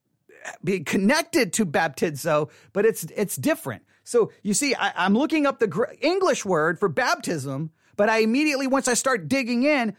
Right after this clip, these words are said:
finding out that there are different Greek words. Now, so what you have to do is you look up the English word in the, in the Blue Letter Bible app, whichever it is, right? Let's say discernment,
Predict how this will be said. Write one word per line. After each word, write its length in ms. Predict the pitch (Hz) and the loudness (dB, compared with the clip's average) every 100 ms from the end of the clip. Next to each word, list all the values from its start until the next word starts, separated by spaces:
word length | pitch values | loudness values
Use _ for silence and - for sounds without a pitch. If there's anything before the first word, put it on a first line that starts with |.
| _ | _
finding 480 | - 262 269 262 247 | -4 -2 0 -2 -2
out 200 | 277 269 | -2 -2
that 120 | 226 | -2
there 160 | 233 226 | 2 2
are 60 | |
different 400 | 196 240 247 247 | 4 0 0 -2
Greek 240 | 196 233 208 | 0 -2 0
words. 680 | 294 285 - - - - _ _ _ _ _ _ _ _ _ _ _ _ _ _ | 0 2 -2 -8 -20 -20 _ _ _ _ _ _ _ _ _ _ _ _ _ _
Now, 200 | 185 190 | -4 -4
so 160 | 160 247 | 0 2
what 240 | 226 285 | 2 2
you 80 | 269 | 0
have 240 | 233 254 | 0 -2
to 80 | 240 | -2
do 220 | 240 359 | 0 2
is 160 | 302 208 | 0 0
you 100 | 226 | 0
look 220 | 247 254 | 0 0
up 160 | 240 - | -2 -2
the 180 | 233 277 | -2 -2
English 380 | 339 320 - | -2 -4 -4
word 300 | 208 214 214 | -2 0 0
in 240 | 175 240 277 | -2 -6 -6
the, 100 | 254 175 | -8 -6
in 160 | 233 | -2
the 80 | 247 | -2
Blue 180 | 208 254 | -4 -2
Letter 220 | 262 254 | -2 -2
Bible 320 | 226 226 180 | -2 -2 0
app, 180 | 175 180 | 0 0
whichever 400 | 185 208 220 240 | -2 -2 -2 0
it 80 | 269 | 0
is, 300 | 240 175 165 | 2 0 0
right? 220 | 165 175 | -2 -2
Let's 180 | 170 - | -4 -4
say 220 | 202 196 - _ - | -2 -4 -6 _ -6
discernment, 600 | 196 - 269 190 127 | -2 0 0 0 -6